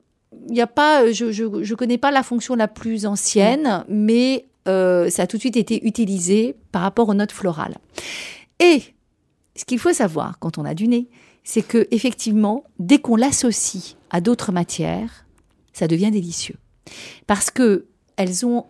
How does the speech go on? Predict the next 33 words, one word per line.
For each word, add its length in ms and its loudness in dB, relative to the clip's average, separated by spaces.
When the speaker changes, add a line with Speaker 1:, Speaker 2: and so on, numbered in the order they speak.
Speaker 1:
un, 300 -8
un 160 -8
rôle 560 -2
et 120 -4
elles 240 0
ont 80 0
un 100 0
lien 600 -2
avec 240 -6
la 100 -4
peau, 380 -4
avec, 560 0
euh, 380 -4
l'être 340 0
humain, 360 -2
tout 100 -20
simplement, 760 -4
avec 340 -4
la 160 0
vie. 440 -4
Et 300 4
elles 140 2
vont 180 -2
donner 520 0
à 80 -8
un 140 -8
parfum 640 -10
ce 80 -10
qu'on 120 -8
appelle 280 -6
de 60 -6
la 100 -6
rémanence. 840 -6